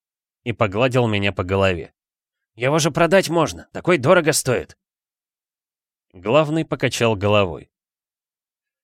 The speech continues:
«Согласен, получить можно много. Вот только где мы, а где рынок, ты об этом подумал?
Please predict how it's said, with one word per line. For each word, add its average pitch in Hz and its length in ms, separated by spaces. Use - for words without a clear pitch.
«Согласен, 101 800
получить 98 460
можно 104 360
много. 104 520
Вот 104 260
только 127 300
где 98 300
мы, 139 300
а 120 60
где 98 280
рынок, 120 420
ты 90 120
об 92 140
этом 110 280
подумал? 95 560